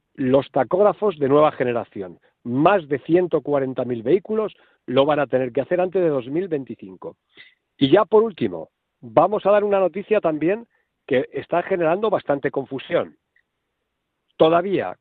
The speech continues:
cuando haya una avería, es perfectamente legal y es el medio legal el poner los triángulos de preseñalización de peligro. Sí que es cierto que ahora la nueva señal de emergencias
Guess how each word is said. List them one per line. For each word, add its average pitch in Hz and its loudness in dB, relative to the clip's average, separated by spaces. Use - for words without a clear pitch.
cuando 156 2
haya 202 2
una 165 2
avería, 156 -2
es 170 -4
perfectamente 151 -4
legal 127 -2
y 151 2
es 214 -2
el 151 2
medio 196 2
legal 139 -2
el 156 2
poner 156 0
los 143 -2
triángulos 208 -2
de 170 0
preseñalización 135 -4
de 226 -2
peligro. 110 -4
Sí - 2
que 175 2
es 156 0
cierto 208 0
que - -2
ahora 151 4
la 139 0
nueva 185 0
señal 185 -4
de 170 -2
emergencias 139 -6